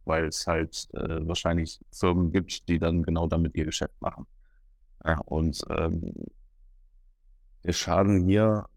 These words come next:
oder der, oder das, das Negative hier, äh, kann, oder, ja, was heißt, der potenzielle Schaden, den ich da sehe, der ist ja im Endeffekt immer nur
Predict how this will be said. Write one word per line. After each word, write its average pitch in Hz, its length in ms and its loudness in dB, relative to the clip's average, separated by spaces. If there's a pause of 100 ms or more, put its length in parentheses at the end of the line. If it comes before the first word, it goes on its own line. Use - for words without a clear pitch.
(380)
oder 95 240 4
der, 82 300 4
oder - 320 -8
das, - 320 -10
das - 300 -10
Negative 92 520 4
hier, 90 720 2
äh, 50 60 -20 (1400)
kann, - 160 -4
oder, 80 240 2 (320)
ja, - 180 -2
was - 180 -2
heißt, 76 260 -4
der 78 120 -4
potenzielle 85 540 0
Schaden, 87 320 2
den 87 100 4
ich 87 140 -2
da 90 100 2
sehe, 87 240 4
der 82 140 0
ist 85 100 -6
ja 80 180 0 (260)
im 90 100 -2
Endeffekt 82 400 -4
immer 87 180 0
nur 87 220 2